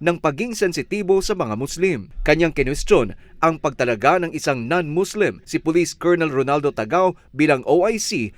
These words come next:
ng Saalam Police. Anya, mas naangkop na Muslim ang mamuno sa Salaang Police. Ayon kay Abalos, temporary ang pagtalaga kay Tagaw dahil wala pang kwalipikado sa pwesto sa ngayon.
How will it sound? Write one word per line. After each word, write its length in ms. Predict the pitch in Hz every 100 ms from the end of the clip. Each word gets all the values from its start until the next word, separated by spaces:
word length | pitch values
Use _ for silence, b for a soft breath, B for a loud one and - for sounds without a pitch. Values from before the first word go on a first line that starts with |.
| b
ng 240 | 139 156 -
Saalam 480 | - 143 170 170
Police. 480 | 175 202 117 - - -
Anya, 400 | 127 160 175 170
mas 320 | 123 147 -
naangkop 480 | 131 143 185 185 180
na 160 | 143 123
Muslim 480 | 117 139 185 190
ang 160 | 143 135
mamuno 480 | 135 190 220 120 113
sa 240 | - 143
Salaang 400 | 170 147 - 180
Police. 480 | 196 214 127 - - b b
Ayon 240 | 165 -
kay 80 | 160 139
Abalos, 480 | 151 165 131 - - -
temporary 560 | 156 143 143 156 175 180
ang 160 | 147
pagtalaga 560 | 139 120 120 113 139 170
kay 160 | 160
Tagaw 400 | - 175 190 107 90 b 135
dahil 160 | 147
wala 320 | 135 127 160 196
pang 160 | 190
kwalipikado 720 | 180 175 180 208 233 135 113
sa 160 | - 202
pwesto 400 | 180 113 - 110 107
sa 80 | 135
ngayon. 480 | 160 180 143 92